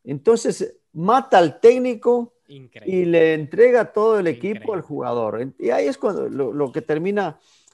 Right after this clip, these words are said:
Speaker 1: termina por desaparecer el apoyo hacia el entrenador. Y los jugadores se sienten victoriosos, pues dicen, "Ah, aquí el que
Speaker 2: Somos
Speaker 1: manda
Speaker 2: los que
Speaker 1: soy yo".
Speaker 2: mandamos.
Speaker 1: Eh, aquí
Speaker 2: Qué
Speaker 1: el que manda
Speaker 2: tristeza,
Speaker 1: soy yo.
Speaker 2: qué
Speaker 1: Es, es,
Speaker 2: tristeza.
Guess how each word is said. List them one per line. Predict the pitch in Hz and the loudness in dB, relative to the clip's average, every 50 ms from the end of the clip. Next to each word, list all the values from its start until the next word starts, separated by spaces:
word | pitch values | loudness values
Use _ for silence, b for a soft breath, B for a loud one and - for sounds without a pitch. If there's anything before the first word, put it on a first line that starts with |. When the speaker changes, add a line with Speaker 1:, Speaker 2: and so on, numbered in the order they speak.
| _ _ | _ _
Speaker 1:
termina | - 156 147 170 185 196 185 185 | -4 -4 -2 0 -2 -2 -2 -2
por | 160 151 147 | -2 0 0
desaparecer | 139 135 - - 139 107 - 147 135 127 - - 190 202 | -2 -4 -4 -6 -8 -6 -6 -6 -6 -6 -4 -2 0 0
el | 202 170 | 2 0
apoyo | 135 127 - - 175 180 180 - - - | -2 -2 -2 -4 -2 -2 -2 -4 -4 -6
hacia | - 165 156 - 165 | -10 -10 -8 -8 -8
el | 147 139 | -8 -8
entrenador. | 123 131 127 123 139 | -8 -8 -6 -6 -4
Y | 156 | -4
los | 175 165 | -6 -4
jugadores | - 196 196 202 202 233 262 269 254 - | -2 -2 0 2 2 2 2 0 0 -4
se | 208 175 | -6 -6
sienten | - - 202 214 214 214 233 220 190 | -4 -2 -2 -2 0 0 -2 -2 -2
victoriosos, | 165 143 - _ 139 131 135 160 196 190 170 - - - 104 - | -6 -8 -8 _ -4 -2 0 0 0 0 0 -2 -6 -10 -10 -8
pues | 135 135 147 135 | -8 -8 -6 -6
dicen, | 165 147 151 | -8 -6 -6
"Ah, | 123 107 110 - | -8 -8 -10 -12
aquí | - 110 - - | -16 -12 -10 -10
el | 165 165 | -10 -8
que | - 151 | -6 -6
Speaker 2:
Somos | 139 165 170 | -6 -4 -4
Speaker 1:
manda | 175 190 | -4 -6
Speaker 2:
los | 185 | -6
que | 180 165 | -6 -6
Speaker 1:
soy | 160 147 | -6 -4
yo". | 147 | -4
Speaker 2:
mandamos. | 139 131 123 113 104 104 _ _ _ _ _ _ _ _ _ _ _ _ - | -4 -6 -10 -12 -18 -20 _ _ _ _ _ _ _ _ _ _ _ _ -4
Speaker 1:
Eh, | 139 123 | -4 -4
aquí | 104 117 175 | -2 -4 -4
Speaker 2:
Qué | 139 | -6
Speaker 1:
el | 147 156 | -6 -4
que | 139 143 | -4 -4
manda | 139 139 147 160 | -4 -2 -2 -4
Speaker 2:
tristeza, | 151 - - 139 | -6 -6 -8 -10
Speaker 1:
soy | 110 107 | -10 -8
yo. | 104 98 98 | -8 -8 -6
Speaker 2:
qué | - 156 | -4 -4
Speaker 1:
Es, | 196 220 - | -4 -4 -4
es, | |
Speaker 2:
tristeza. | - - - 226 - - - - | -8 -10 -10 -10 -10 -12 -18 -20